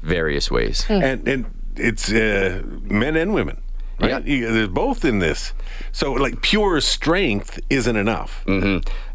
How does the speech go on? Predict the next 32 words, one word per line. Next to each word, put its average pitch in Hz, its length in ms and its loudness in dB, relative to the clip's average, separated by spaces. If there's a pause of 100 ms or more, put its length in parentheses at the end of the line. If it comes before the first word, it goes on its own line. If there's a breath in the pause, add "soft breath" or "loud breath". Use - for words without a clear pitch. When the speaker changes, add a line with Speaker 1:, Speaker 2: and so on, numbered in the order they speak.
Speaker 1:
Yeah, 113 220 2
pure 123 220 2
strength's 107 400 0
not 101 140 2
enough, 90 340 0
and, 95 220 2
and 95 180 2
they, 98 140 2 (260)
they 107 180 2
try 120 240 0
to 104 80 0
keep - 320 0
it, 85 340 2
you 76 160 2
know, 80 140 2
in 78 80 0
previous 85 400 2
seasons 82 440 2
as 76 140 4
fair 80 240 2
as 73 120 0
possible. 71 640 0
Uh, 64 280 0
if - 280 -2
there's 78 360 2
some 87 440 2
type 85 280 2
of 82 80 0
competition 78 760 2
where 78 160 2
you're, 76 200 2
say, 78 420 2